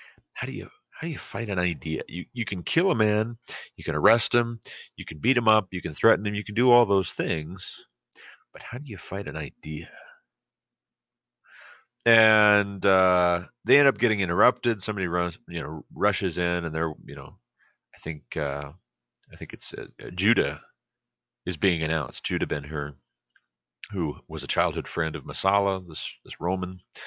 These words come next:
and he's come to visit his old friend Masala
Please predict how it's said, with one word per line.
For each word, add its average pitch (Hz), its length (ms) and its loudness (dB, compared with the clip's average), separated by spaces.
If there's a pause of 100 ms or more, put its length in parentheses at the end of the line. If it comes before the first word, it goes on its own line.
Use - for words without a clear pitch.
(580)
and 73 100 -10
he's 87 200 -6
come 80 220 -8
to 80 80 -4
visit 82 420 0
his 85 160 -4
old 95 280 0
friend 85 400 -4
Masala 85 480 -4